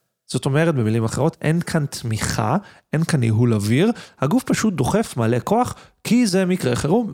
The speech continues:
אז במקרה חירום לא חושבים על זה יותר מדי, פשוט עושים מה שצריך. עכשיו, תרגילי S O V T, כאמור, הם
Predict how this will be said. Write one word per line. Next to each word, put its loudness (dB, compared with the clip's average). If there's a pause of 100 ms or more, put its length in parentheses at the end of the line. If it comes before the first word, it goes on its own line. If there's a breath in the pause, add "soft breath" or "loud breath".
אז 0
במקרה -2
חירום 0
לא 4
חושבים 0
על 2
זה 2
יותר -2
מדי, 0
פשוט -2
עושים -2
מה 0
שצריך. -4 (800)
עכשיו, -2 (100)
תרגילי 0
S -4
O 0
V -2
T, -2
כאמור, 0
הם -2